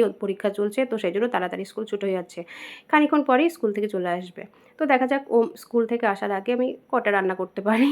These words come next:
<laughs> তো শু-, সেদিন শুরু করে দিয়েছি সকাল সকাল। তো গেটটা খুলে ভাবলাম একটু বাইরের দিকে যাই, মাছটাকে আস্তে করে গ্যাসটা দিয়ে বাইরের দিকে ভাবলাম একটু দাঁড়াই, দেখি ও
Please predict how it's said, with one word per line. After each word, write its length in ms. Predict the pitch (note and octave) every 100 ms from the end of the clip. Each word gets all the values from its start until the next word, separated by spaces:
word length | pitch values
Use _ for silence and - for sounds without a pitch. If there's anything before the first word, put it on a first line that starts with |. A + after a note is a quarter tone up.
| C4+
<laughs> 140 | A#3+
তো 60 | C4
শু-, 280 | B3 B3 A3+
সেদিন 220 | A3+ A#3 B3
শুরু 180 | A#3 A3
করে 180 | G#3
দিয়েছি 240 | G3+ G3+ G3+
সকাল 240 | G3 F3+ F3+
সকাল। 280 | F#3 F#3 A#3 - - - - -
তো 80 | C#4+
গেটটা 280 | B3 B3 B3
খুলে 220 | A#3+ B3
ভাবলাম 320 | A#3+ A3 G#3+ G#3+
একটু 160 | G3+
বাইরের 340 | G#3 G3 F#3+ F#3+
দিকে 200 | G3 G3
যাই, 200 | F#3 F3
মাছটাকে 540 | G3 F#3+ F#3+ - G3 G3+
আস্তে 280 | F#3+ G3 G3+
করে 220 | G3+ G3+ G3 G3+ - B3 G3+
গ্যাসটা 320 | F#3 F#3 G3+
দিয়ে 200 | F#3+ B3 D4
বাইরের 340 | G#3 F#3+ F#3
দিকে 180 | F#3+ G#3
ভাবলাম 260 | G3+ F#3+ G3
একটু 120 | G3+
দাঁড়াই, 300 | F#3+ F#3+ G#3+
দেখি 280 | G3+ G3+ G#3+
ও 80 | G#3+